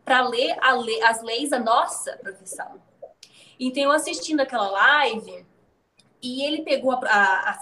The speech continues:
essa lei e foi des-, desmembrando, mostrando claramente que esse, que quando alguém te disser, "Você não pode atuar na área de reprodução"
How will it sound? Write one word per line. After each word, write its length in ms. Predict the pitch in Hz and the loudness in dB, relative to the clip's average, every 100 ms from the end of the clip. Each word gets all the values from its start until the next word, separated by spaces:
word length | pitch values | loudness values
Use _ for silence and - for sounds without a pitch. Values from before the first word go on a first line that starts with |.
| 202 | -12
essa 220 | - 202 | -12 -14
lei 380 | 185 240 277 208 | -4 2 2 0
e 100 | 240 | -8
foi 240 | 240 269 247 | -2 -2 -2
des-, 280 | 254 277 254 - _ _ | -6 -8 -12 -16 _ _
desmembrando, 1000 | - 220 247 220 208 262 240 196 190 185 | -14 -6 -6 -2 2 2 2 -4 -10 -10
mostrando 640 | 208 214 - 247 240 208 - _ _ _ | -8 -8 -6 -2 -2 -4 -12 _ _ _
claramente 1160 | 359 339 349 262 214 233 294 277 - - - _ _ _ _ _ _ _ _ | 0 4 4 2 -6 -10 -8 -8 -10 -14 -18 _ _ _ _ _ _ _ _
que 220 | - 269 | -8 -2
esse, 220 | 302 359 311 | -2 -2 -8
que 220 | - 277 | -8 -4
quando 260 | 294 339 | 0 0
alguém 400 | 370 359 269 262 | 4 4 4 -2
te 120 | 254 208 | -2 -6
disser, 560 | 208 208 214 190 190 185 | -10 -10 -6 -6 -6 -6
"Você 300 | 208 208 214 | -6 -6 -6
não 220 | 226 220 | -6 -6
pode 400 | 233 240 262 214 | 0 2 2 0
atuar 600 | 208 202 196 190 190 - | -10 -6 -2 -2 -4 -12
na 240 | 202 196 196 | -6 -2 -2
área 140 | 202 | -4
de 120 | 196 | -8
reprodução" 840 | 202 190 190 - - 247 247 180 | -14 -14 -14 -10 2 2 2 -2